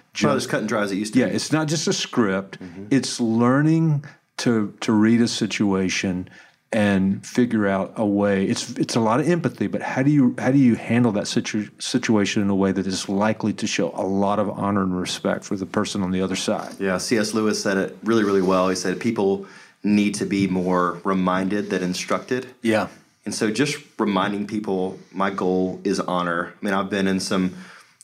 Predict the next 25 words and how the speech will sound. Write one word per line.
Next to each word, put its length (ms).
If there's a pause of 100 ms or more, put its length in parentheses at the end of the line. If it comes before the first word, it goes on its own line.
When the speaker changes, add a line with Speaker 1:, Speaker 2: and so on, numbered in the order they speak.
(140)
Speaker 1:
um, 400 (300)
pretty 220
sticky 380
situations 840
as 260
a 120
brand 440
ambassador 560
for 160
various 400
brands 400
that 100
are 40
a 60
little 200
bit 240 (240)
controversial. 800 (320)
I 60
won't 180
say 120
the 100
name 160
of 120
the 80
brand, 540